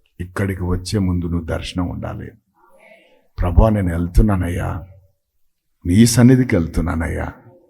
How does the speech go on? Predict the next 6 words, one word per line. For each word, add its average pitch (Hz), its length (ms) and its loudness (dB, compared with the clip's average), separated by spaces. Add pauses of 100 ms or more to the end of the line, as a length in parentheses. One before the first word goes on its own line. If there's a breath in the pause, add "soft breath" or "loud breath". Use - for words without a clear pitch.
(340)
నాతో 76 260 -2
మాట్లాడయ్యా. 76 760 -6 (1080)
నాన్న, 147 180 6
నేను 143 220 4
ఏ 120 140 6
రీతిగా 135 600 0